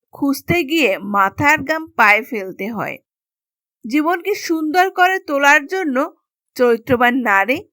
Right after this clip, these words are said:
প্রয়োজনীয়তা আবশ্যক। তাই যারা জীবনসঙ্গী খোঁজার জন্য তৈরি হয়েছেন, তাদের উদ্দেশ্যে বলছি, আমার এই ভিডিওটি মনোযোগ দিয়ে শুনুন এবং খুব সহজেই জেনে যান চরিত্রহীন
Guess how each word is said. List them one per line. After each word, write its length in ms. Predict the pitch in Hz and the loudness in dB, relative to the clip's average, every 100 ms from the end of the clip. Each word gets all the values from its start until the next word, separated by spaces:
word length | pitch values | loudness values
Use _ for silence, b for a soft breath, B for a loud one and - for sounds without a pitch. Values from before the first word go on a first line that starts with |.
| _ _ _ - | _ _ _ -2
প্রয়োজনীয়তা 880 | 320 370 381 359 370 359 359 320 - | 0 0 -2 -4 -6 -2 0 0 0
আবশ্যক। 680 | 208 190 185 - - - - _ _ _ _ _ _ _ _ _ | 0 0 -2 -10 -14 -16 -18 _ _ _ _ _ _ _ _ _
তাই 180 | 226 240 | 0 0
যারা 320 | 220 269 277 | 2 2 2
জীবনসঙ্গী 800 | 269 269 262 302 330 381 349 370 | 0 -2 0 -2 -2 -6 -6 -8
খোঁজার 460 | 381 302 220 262 262 | -4 -2 4 4 4
জন্য 220 | 339 349 | 0 -4
তৈরি 380 | 349 247 247 320 | 0 2 4 2
হয়েছেন, 560 | 349 381 392 - 294 339 _ _ _ _ - | 2 0 0 2 2 2 _ _ _ _ 0
তাদের 340 | 226 220 247 - | 0 2 0 0
উদ্দেশ্যে 600 | 285 226 311 339 - 262 | -4 0 0 0 -2 -6
বলছি, 520 | 190 175 - 190 - _ _ _ _ _ _ _ | -6 -10 -10 -10 -12 _ _ _ _ _ _ _
আমার 360 | - 220 247 262 | -2 2 4 6
এই 140 | 262 | 6
ভিডিওটি 580 | 240 240 233 294 330 339 | 2 -2 -2 0 0 0
মনোযোগ 560 | 277 247 233 269 302 285 | 2 4 4 4 0 -4
দিয়ে 260 | 240 - | -2 0
শুনুন 440 | - 247 190 160 90 _ _ _ _ _ _ | 0 -2 -8 -10 -12 _ _ _ _ _ _
এবং 320 | - 220 311 320 - | -4 -2 -2 -4 -4
খুব 240 | 392 403 | -2 -2
সহজেই 600 | - 311 247 240 262 320 | -4 2 6 6 4 -4
জেনে 340 | - 247 285 | -4 0 0
যান 340 | 302 262 247 - - | 2 2 0 -2 -6
চরিত্রহীন 760 | 254 220 208 208 269 269 330 | -2 -2 -2 -4 -2 0 -2